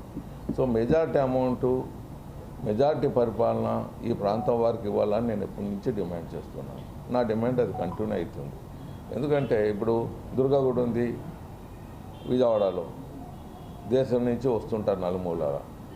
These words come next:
but still అక్కడికి, ఆ, అక్కడ ఉండే వాళ్ళనే వేస్తారు, ఆ ప్రాంతం వాళ్ళనే ఆ కమిటీలు వేస్తారు, ఆ ప్రాంతానికే ఖర్చు పెడుతుంటారు ఆ డబ్బులు.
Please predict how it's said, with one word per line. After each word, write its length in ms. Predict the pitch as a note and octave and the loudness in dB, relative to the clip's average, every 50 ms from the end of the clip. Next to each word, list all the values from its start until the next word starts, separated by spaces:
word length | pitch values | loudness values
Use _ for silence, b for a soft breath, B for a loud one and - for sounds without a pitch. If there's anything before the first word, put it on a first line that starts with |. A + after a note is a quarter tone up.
| - - | -2 0
but 100 | C3 C3+ | 0 0
still 420 | - - - D#3 D3+ B2+ G#2+ G2 G#2 G#2+ - - - - - - - - - - - - - - | 0 0 0 2 2 2 2 0 -2 -4 -8 -12 -14 -14 -14 -14 -14 -14 -14 -12 -12 -10 -4 -2
అక్కడికి, 600 | A2+ - - C#3 B2+ B2+ A2+ A2+ G2 F#2 G2 G2 - - - - - - - - - - - - - - - - - - - - - | 0 0 2 2 2 0 0 -2 -2 -2 -4 -6 -8 -10 -12 -12 -12 -12 -12 -12 -12 -12 -14 -14 -14 -14 -14 -14 -14 -14 -12 -6 -2
ఆ, 240 | - A2+ A2 G#2 - - | 2 2 2 2 2 2
అక్కడ 200 | A2+ A2 C3 C3+ | 2 2 4 4
ఉండే 220 | C3 C3+ C3+ C#3 | 4 4 4 4
వాళ్ళనే 320 | C#3 C3+ B2+ B2+ B2+ B2+ B2+ | 4 4 4 4 2 4 4
వేస్తారు, 760 | A#2+ G2+ F2+ - - - - D2 - - - - - - G2+ | 4 4 2 0 -4 -8 -8 -8 -8 -10 -14 -10 -2 0 2
ఆ 80 | A2 | 2
ప్రాంతం 400 | A2 A2 A2+ A#2 A#2 A#2 A2+ G#2+ | 4 4 2 2 2 2 2 2
వాళ్ళనే 280 | A2 A2+ A2+ A#2 B2+ C3 | 2 2 2 2 2 2
ఆ 100 | B2+ A#2 | 2 2
కమిటీలు 480 | A#2+ - G2 G2 G2 F2+ G2 F#2 F#2 | 2 0 0 0 0 0 0 2 2
వేస్తారు, 280 | F2 E2 - - G2 F#2+ | 2 0 0 0 0 0
ఆ 40 | G2+ | 2
ప్రాంతానికే 640 | - A2+ A2+ B2 A#2 C3 B2+ B2 A#2+ A2 B2+ C3+ C3 | 2 2 2 2 4 4 2 2 2 2 0 2 2
ఖర్చు 300 | C3 A2+ G2+ - - - | 2 2 0 0 0 0
పెడుతుంటారు 560 | F#2+ F2+ F2 - F2 E2 D#2+ D#2+ F2 E2 D#2+ | 0 0 0 -2 -4 -4 -2 -2 -2 0 0
ఆ 40 | D#2 | 0
డబ్బులు. 580 | D#2+ D#2+ D#2+ D2 D2 D2 C#2 - - - - | 0 -2 -4 -4 -6 -10 -10 -10 -12 -14 -14